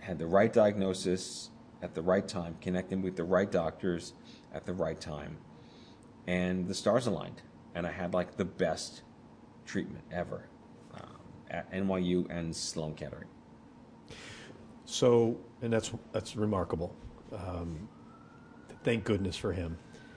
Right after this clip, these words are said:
Speaker 1: Yeah.
Speaker 2: And I'm sure he's helped a lot of people in, in his
Speaker 1: Yeah.
Speaker 2: time. Okay, so now you're recovering. Uh, what happens next? Do you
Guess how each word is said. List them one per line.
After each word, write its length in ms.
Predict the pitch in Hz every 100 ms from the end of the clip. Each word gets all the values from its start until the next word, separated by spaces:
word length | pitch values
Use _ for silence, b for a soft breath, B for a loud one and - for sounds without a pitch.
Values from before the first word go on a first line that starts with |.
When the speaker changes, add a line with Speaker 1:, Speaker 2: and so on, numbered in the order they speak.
| B -
Speaker 1:
Yeah. 160 | 120
Speaker 2:
And 100 | 104
I'm 80 | 101
sure 240 | - 98
he's 260 | 87 98 -
helped 280 | - 131 -
a 60 | -
lot 340 | - - 117
of 100 | 110
people 300 | 110 - 98
in, 140 | 92
in 200 | 110 95
his 220 | 87 101 82
Speaker 1:
Yeah. 80 |
Speaker 2:
time. 280 | 78 98 85 - B B B B -
Okay, 320 | 107 120 104
so 220 | 92 - 98
now 640 | 101 107 104 101 101 95 -
you're 360 | 98 95 90 98
recovering. 640 | 101 92 135 131 139 147 147 - - - - - -
Uh, 280 | 98 95 90
what 320 | 90 104 107
happens 440 | 113 98 92 85
next? 340 | 104 80 - -
Do 80 |
you 200 | 90 87